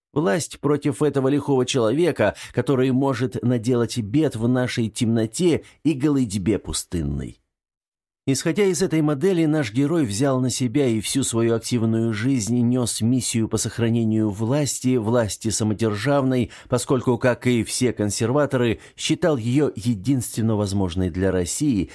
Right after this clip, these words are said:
с её географическими и историческими особенностями. В общем, взялся обеспечить незыблемость самодержавия, которую, с его слов, и провозгласил император.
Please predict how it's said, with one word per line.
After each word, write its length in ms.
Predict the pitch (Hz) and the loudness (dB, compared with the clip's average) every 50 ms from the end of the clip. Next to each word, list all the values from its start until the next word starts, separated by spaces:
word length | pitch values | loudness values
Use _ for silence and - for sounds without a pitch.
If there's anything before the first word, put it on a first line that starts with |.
| - - | -14 -12
с 140 | - - 101 | -8 -4 -2
её 440 | 98 104 107 110 113 107 101 101 95 | 0 0 2 2 2 2 2 2 0
географическими 920 | 90 98 98 90 98 101 98 - 127 120 - 110 - - - 107 104 113 | 0 0 0 2 2 0 0 -2 -4 -2 -2 -2 -2 0 0 0 2 0
и 240 | 110 - 120 107 104 | 0 0 -2 -2 -2
историческими 760 | - - - 104 101 98 - - 90 - - - 90 87 90 | -2 -2 -2 -2 -2 -2 -4 -4 -6 -4 -2 -2 0 0 0
особенностями. 880 | 87 90 - - 87 76 71 - 67 73 - - - - - - - - _ _ _ _ _ _ _ _ _ _ - | 0 -2 -2 -4 -6 -6 -6 -8 -8 -8 -10 -10 -10 -10 -12 -12 -14 -18 _ _ _ _ _ _ _ _ _ _ -2
В 140 | 120 131 151 | 0 2 2
общем, 400 | 151 139 - - - 143 135 123 | 2 0 -2 -2 0 0 0 0
взялся 480 | 110 113 139 123 120 113 - 120 117 | 0 0 2 2 2 0 0 -2 -2
обеспечить 720 | - 117 104 120 104 - - 123 110 - - 110 - - 123 | -2 -2 -2 -2 -4 -2 -2 -4 -2 -2 -2 -4 -2 0 0
незыблемость 720 | 117 117 113 98 107 120 104 110 107 110 107 107 98 - | 0 0 0 0 -2 -2 0 0 0 0 0 0 -2 -2
самодержавия, 880 | - 113 107 107 101 92 110 110 104 101 117 165 160 135 123 123 123 120 | -2 -2 -2 -2 0 0 0 -2 0 -2 -2 0 0 2 2 2 0 0
которую, 480 | - 127 - 135 131 127 123 120 117 | 0 -2 0 0 2 2 2 2 0
с 100 | - - 120 | 0 0 0
его 260 | 117 117 117 117 110 | 0 2 2 2 0
слов, 400 | - - 143 175 170 - - - _ | 0 -2 -2 -2 -2 -2 -6 -4 _
и 140 | 151 143 | -2 0
провозгласил 760 | 143 127 117 117 110 104 92 87 98 95 87 - - 95 87 | 0 0 -2 0 -2 -2 -2 -2 -2 -2 -2 -2 -2 0 0
император. 560 | 82 76 73 80 73 69 67 67 - - - | 0 -2 -2 -4 -4 -6 -6 -8 -12 -16 -18